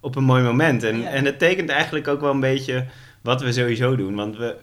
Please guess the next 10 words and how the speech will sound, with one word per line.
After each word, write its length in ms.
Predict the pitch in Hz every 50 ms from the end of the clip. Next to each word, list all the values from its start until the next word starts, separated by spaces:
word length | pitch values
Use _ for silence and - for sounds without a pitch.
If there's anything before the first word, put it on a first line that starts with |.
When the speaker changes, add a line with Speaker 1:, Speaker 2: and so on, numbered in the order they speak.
| - _ _ - -
Speaker 1:
we 140 | - 123 123
praten 440 | 127 127 127 131 139 143 143 165 151
dus 240 | 104 104 98 - -
heel 260 | 98 92 95 95 95
veel 420 | - - 107 95 92 95 98 -
over 420 | 131 135 147 170 165 160 113 101 85
van 180 | - - -
alles. 480 | 85 78 85 85 98 - - - - - -
Speaker 2:
Ja. 220 | 180 175 175 160
Speaker 1:
En 380 | 160 143 139 139 135 135 135